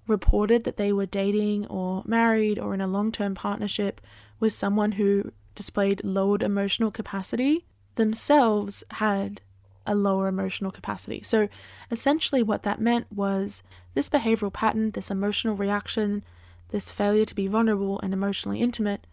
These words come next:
rubs off on those around us. So it's a big reason why you want to avoid these individuals. Take a good hard look at your beliefs around what you want in a romantic partner. I have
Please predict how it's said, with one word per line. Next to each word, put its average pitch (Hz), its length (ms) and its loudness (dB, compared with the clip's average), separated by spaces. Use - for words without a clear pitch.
rubs 233 420 4
off 202 460 -2
on 208 240 0
those 196 380 -4
around 208 340 -4
us. - 260 -10
So - 160 -4
it's 208 120 -4
a 202 40 0
big 254 220 0
reason 226 600 0
why 202 320 0
you 202 180 -2
want 214 160 2
to 214 80 2
avoid 196 600 -2
these 202 240 -2
individuals. - 800 -6
Take 240 220 4
a 311 80 4
good 220 320 8
hard 233 480 6
look 196 400 -2
at - 160 -4
your 202 380 2
beliefs 202 520 0
around 196 520 0
what 202 320 2
you 240 140 4
want 202 320 0
in 202 100 -2
a 196 80 2
romantic 190 600 -2
partner. 190 480 -4
I 214 140 4
have 247 380 2